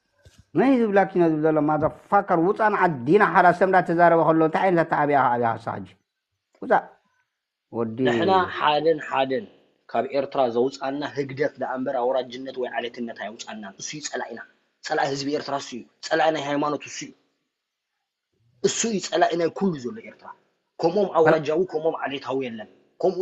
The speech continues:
Speaker 2: ፀላእ ናይ ህዝቢ ኤርትራ የብሉን። እዚ ቴሮሪስት መንግስቲ እዩ ዘሎ። ስለዚ ነብሲ ወከፍ ኣጀንዳኹም ኣቐሚጥኩም ኣብዚ ህዝባዊ ማዕበል ተሳተፉ። መንእሰይ ኣብዚኣ ወናኒ ቃልስኻኹም ክትነቅሕ ዘለካ እዞም ብጎኒ መፂኦም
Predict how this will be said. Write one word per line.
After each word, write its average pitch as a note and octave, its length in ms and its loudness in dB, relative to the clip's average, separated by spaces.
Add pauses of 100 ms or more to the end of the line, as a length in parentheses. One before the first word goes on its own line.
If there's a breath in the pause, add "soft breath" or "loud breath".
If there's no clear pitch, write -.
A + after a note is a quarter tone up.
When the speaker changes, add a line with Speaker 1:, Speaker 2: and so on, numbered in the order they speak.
Speaker 2:
ፀላእ D#3+ 280 -2
ናይ D3 140 -6
ህዝቢ C3+ 220 -4
ኤርትራ C3+ 280 -8
የብሉን። C3+ 520 -2
እዚ C#3+ 180 -12
ቴሮሪስት C3+ 440 -4
መንግስቲ A#2 320 -8
እዩ A#2 160 -12
ዘሎ። A2 180 -14 (680)
ስለዚ F3+ 260 4 (400 loud breath)
ነብሲ G3 280 2
ወከፍ F3+ 320 -2
ኣጀንዳኹም D3+ 560 0
ኣቐሚጥኩም D3+ 520 -6
ኣብዚ C#3 220 -4
ህዝባዊ C3+ 440 2
ማዕበል B2+ 340 -6
ተሳተፉ። B2 500 -8 (1080)
መንእሰይ F3+ 400 0
ኣብዚኣ D3 280 0
ወናኒ D3 400 -4
ቃልስኻኹም C3 480 -6
ክትነቅሕ - 480 -8
ዘለካ C3 440 -6
እዞም C#3+ 280 0
ብጎኒ D#3 400 -2
መፂኦም D3+ 380 -6